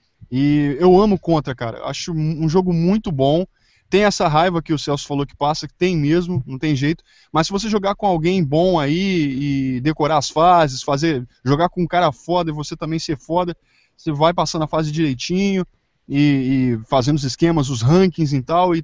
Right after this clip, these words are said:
é um jogo, pra mim, memorável, cara. Quando fala de multiplayer, dois players pra mim é Contra, e quatro players pra mim, esses dois exemplos do passado. Porque quatro players, cara,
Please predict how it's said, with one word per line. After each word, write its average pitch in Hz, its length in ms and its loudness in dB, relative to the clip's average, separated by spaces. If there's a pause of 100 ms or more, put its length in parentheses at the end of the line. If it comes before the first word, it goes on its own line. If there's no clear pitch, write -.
(120)
é 151 120 -2
um 175 120 -2
jogo, 170 340 -2
pra 160 160 -4
mim, 170 100 -2
memorável, 147 600 -2
cara. 110 220 -12
Quando 151 200 -6
fala 185 300 -2
de 165 240 -2 (340)
multiplayer, 156 560 2
dois 185 240 2
players 170 300 -2
pra 156 160 -4
mim 147 220 -2
é 135 40 -4
Contra, 214 560 -2 (460)
e 415 80 -2
quatro - 240 -2
players 262 240 -2
pra 247 160 0
mim, 233 140 2
esses 254 200 -2
dois 233 220 0
exemplos 208 380 0
do 214 60 0
passado. 180 600 2
Porque 208 680 0 (300)
quatro 254 300 2
players, 220 440 2
cara, 135 420 0